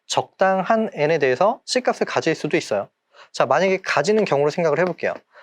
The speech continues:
자, 예를 들어서 X의 열 번째가 C라고 해볼게요. 자, 그런데 이 그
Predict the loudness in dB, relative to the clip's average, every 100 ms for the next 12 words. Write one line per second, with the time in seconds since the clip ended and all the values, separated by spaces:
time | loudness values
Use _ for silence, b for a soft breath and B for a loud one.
0 | B 0 2 4 2 2 2 4 4 2
1 | 2 2 2 2 0 2 0 0 0 2
2 | 2 2 0 2 2 0 -4 _ b b
3 | b -2 2 2 2 2 0 0 2 4
4 | 2